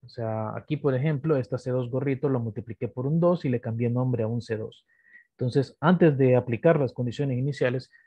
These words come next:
yo puedo cambiarle el nombre a la variable tanto como quiera, como que hubiese querido poner aquí un menos uno solo porque sí,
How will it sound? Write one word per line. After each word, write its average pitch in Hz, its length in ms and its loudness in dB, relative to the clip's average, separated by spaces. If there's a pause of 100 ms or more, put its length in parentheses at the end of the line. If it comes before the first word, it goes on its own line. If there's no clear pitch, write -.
(100)
yo 120 160 -8
puedo 135 200 -2
cambiarle 143 500 0
el 139 60 -4
nombre 143 260 -4
a - 20 0
la 127 100 0
variable 139 640 -2 (100)
tanto 131 260 -8
como 113 260 -8
quiera, 113 300 4
como 113 380 -6
que 107 220 -6
hubiese 127 300 0
querido 139 340 0
poner 135 240 -2
aquí 131 200 -4
un 135 140 -2
menos 120 300 -6
uno 165 200 -2
solo 127 280 -6
porque 120 280 -10
sí, 190 240 -2